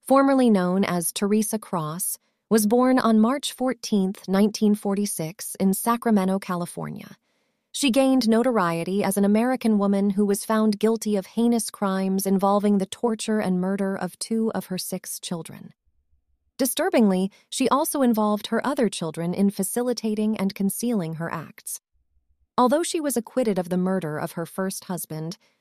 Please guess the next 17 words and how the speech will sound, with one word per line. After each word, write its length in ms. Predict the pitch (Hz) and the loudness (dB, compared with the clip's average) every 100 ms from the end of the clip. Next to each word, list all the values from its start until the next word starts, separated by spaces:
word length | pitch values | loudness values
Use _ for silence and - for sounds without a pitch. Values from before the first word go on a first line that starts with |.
| _ | _
Teresa 460 | - 254 302 349 330 | -2 0 0 -2 2
Knorr 480 | 240 190 156 151 160 | 4 4 0 -6 -4
is 160 | 180 - | -4 -4
currently 460 | - 262 285 240 | -4 -2 0 -2
serving 440 | 220 214 196 196 196 | -2 -2 0 0 2
consecutive 680 | 196 196 226 220 226 214 | 0 0 -2 -2 -2 0
life 240 | 202 202 208 | 0 -2 -2
sentences 720 | 196 190 180 175 175 180 180 | -4 -4 -4 -4 -4 -6 -6
at 100 | - | -6
the 80 | 208 | -8
California 720 | - 214 226 220 214 208 202 | -4 -2 -2 -2 0 2 2
Institution 680 | 196 - 208 196 185 190 | 0 -2 -4 -2 -2 -4
for 140 | 190 208 | -4 -2
Women 420 | 196 165 151 160 | -2 -2 -4 -6
in 220 | - 175 | -4 -4
Chino, 380 | - 190 170 156 | -4 -4 -4 -4
California. 800 | - 160 151 - 170 143 - - | -8 -8 -8 -8 -8 -8 -12 -18